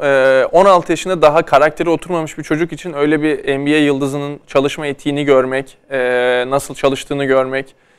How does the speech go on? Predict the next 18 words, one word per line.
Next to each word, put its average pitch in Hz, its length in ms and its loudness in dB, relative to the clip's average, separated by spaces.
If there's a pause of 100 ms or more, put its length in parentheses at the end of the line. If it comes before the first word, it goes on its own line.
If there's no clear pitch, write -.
(220)
e, 127 380 -2 (180)
basketbol 143 480 2
oynayışını 143 400 0
görmek 160 340 0
çok 156 280 0
büyük 156 260 -2
bir 135 80 -2
şans. 160 560 -2
E, 127 680 -4 (640)
antrenmanlara 180 500 4
geliyordu 170 400 6
mesela, 156 320 2
hep 170 160 2
en 160 140 0
çok 156 180 -2
çalışan 151 360 -2
o 147 60 0
oluyordu. 120 500 2